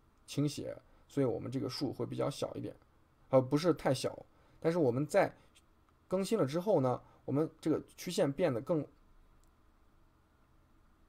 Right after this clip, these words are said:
更缓，更斜度更大一点的时候呢，我们再求这个导数，也就是说高度的变化除以宽度的变化呢，我们是不是会变得更小？所以它在更新的时候呢，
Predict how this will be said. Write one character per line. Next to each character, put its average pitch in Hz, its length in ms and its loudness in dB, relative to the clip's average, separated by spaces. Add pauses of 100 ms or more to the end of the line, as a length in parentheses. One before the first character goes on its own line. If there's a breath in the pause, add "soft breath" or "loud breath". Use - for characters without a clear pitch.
(180)
更 180 180 2
缓， 151 260 2 (420)
更 180 200 2
斜 156 200 4
度 196 100 -2
更 190 180 0
大 196 180 4
一 147 40 2
点 120 120 -2
的 123 80 -8
时 117 120 -2
候 123 120 -2
呢， 117 160 -4 (240 loud breath)
我 - 80 -2
们 139 100 0
再 196 180 4
求 123 280 -2
这 135 100 0
个 110 180 0 (120)
导 117 160 0
数， 120 240 -8
也 110 60 -8
就 120 120 -4
是 113 60 -2
说 117 240 -2 (640 soft breath)
高 147 160 10
度 156 100 6
的 123 80 4
变 120 180 2
化 117 160 2
除 - 180 -6
以 127 60 -2 (120)
宽 135 180 0
度 143 80 2
的 117 80 0
变 117 180 -2
化 117 140 -2
呢， 98 100 -6
我 82 140 -8
们 123 140 -8
是 123 100 -10
不 120 80 -6
是 117 160 -6
会 120 140 -4
变 127 160 2
得 117 60 -4
更 131 140 -2
小？ - 240 -4 (300 soft breath)
所 185 180 2
以 151 100 4 (140 loud breath)
它 196 120 2
在 175 80 6
更 202 180 -2
新 214 160 -4
的 175 60 2
时 - 120 -4
候 139 140 2
呢， 117 180 -2